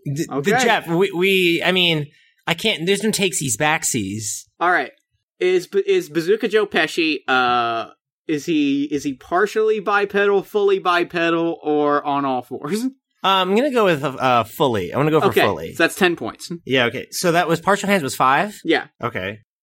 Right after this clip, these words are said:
Speaker 2: Where's that put us at?
Speaker 1: We're at forty now.
Speaker 2: All right. Um,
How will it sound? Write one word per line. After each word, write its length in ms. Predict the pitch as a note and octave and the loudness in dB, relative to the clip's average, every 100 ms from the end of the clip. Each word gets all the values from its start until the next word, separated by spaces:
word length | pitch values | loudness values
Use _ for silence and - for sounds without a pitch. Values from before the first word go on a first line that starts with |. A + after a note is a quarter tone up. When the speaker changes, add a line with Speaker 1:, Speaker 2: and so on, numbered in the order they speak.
| _ | _
Speaker 2:
Where's 180 | D3+ D#3 | -4 0
that 180 | E3 D3 | 0 2
put 120 | D3 | 0
us 120 | C3+ B2 | 0 -4
at? 140 | - - | -8 -6
Speaker 1:
We're 200 | A#2 G#2+ | -2 -2
at 80 | |
forty 380 | - - A2 F#2 | -4 -4 -2 -2
now. 260 | B1 C2+ - _ - | -8 -12 -14 _ -4
Speaker 2:
All 100 | D3+ | -2
right. 160 | D3 D3 _ _ | -2 -6 _ _
Um, 640 | C3+ C3+ C3 C3 C3 C3 | -2 0 0 -2 -4 -8